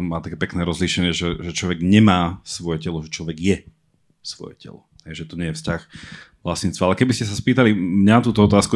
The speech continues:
tak podľa mňa, že, že dve veci. Prvá, že, e, z pohľadu nejakej reinkarnácie, že keby to boli, že, že ž-, žiť do nekonečna, alebo že nejako, že bez konca,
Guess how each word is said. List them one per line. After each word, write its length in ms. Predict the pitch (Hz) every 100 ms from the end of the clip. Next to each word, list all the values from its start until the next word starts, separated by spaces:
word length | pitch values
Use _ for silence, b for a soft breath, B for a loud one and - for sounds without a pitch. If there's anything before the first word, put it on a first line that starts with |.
| 107
tak 160 | 101
podľa 140 | 117 113
mňa, 120 | 110 104 B B -
že, 160 | - 98 87
že 60 | 95
dve 320 | 95 117 113
veci. 160 | -
Prvá, 320 | - 120 120 110
že, 240 | 110 104
e, 400 | 98 - 98 95
z 80 | -
pohľadu 320 | - 131 127
nejakej 320 | 123 113 101
reinkarnácie, 720 | 117 135 110 98 90 87 - 90
že 160 | 107 92
keby 160 | 101
to 80 | 98
boli, 240 | 92 95 92
že, 320 | 90 92 B B B
že 80 | 87
ž-, 160 | 90 -
žiť 560 | 95 127 - - -
do 240 | - 107 117
nekonečna, 640 | 104 101 98 - 101 95
alebo 160 | 92 90
že 160 | 95
nejako, 80 | -
že 120 | 90
bez 200 | 110 101
konca, 480 | - 95 90 113 120